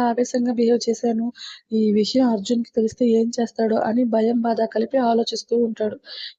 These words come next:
మొత్తం విన్న అర్జున్ శ్రవంత్ వంక ఎలాంటి భావం లేకుండా చూస్తుండిపోతాడు. "అర్జున్, ప్లీజ్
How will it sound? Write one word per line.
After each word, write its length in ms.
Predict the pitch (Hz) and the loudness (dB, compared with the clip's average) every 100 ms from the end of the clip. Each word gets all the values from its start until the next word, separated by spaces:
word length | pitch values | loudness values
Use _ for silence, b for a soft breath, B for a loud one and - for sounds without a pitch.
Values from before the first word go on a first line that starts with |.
| - | -6
మొత్తం 460 | 208 _ _ 294 285 | -8 _ _ 2 4
విన్న 260 | 262 240 220 | 6 4 2
అర్జున్ 280 | 202 269 | 2 2
శ్రవంత్ 360 | 269 233 233 247 | 2 2 0 0
వంక 220 | 240 233 269 | 0 2 2
ఎలాంటి 360 | 233 233 226 214 | 4 2 2 2
భావం 300 | 220 240 262 | 4 6 6
లేకుండా 420 | 247 240 247 240 262 | 6 4 0 -2 0
చూస్తుండిపోతాడు. 960 | 240 247 240 226 220 240 233 254 247 - - B B B B _ _ _ _ - | 0 0 -2 -2 -2 -2 0 -2 -2 -6 -10 B B B B _ _ _ _ -8
"అర్జున్, 420 | 220 196 247 247 | -4 0 2 2
ప్లీజ్ 320 | 240 240 254 | 2 4 4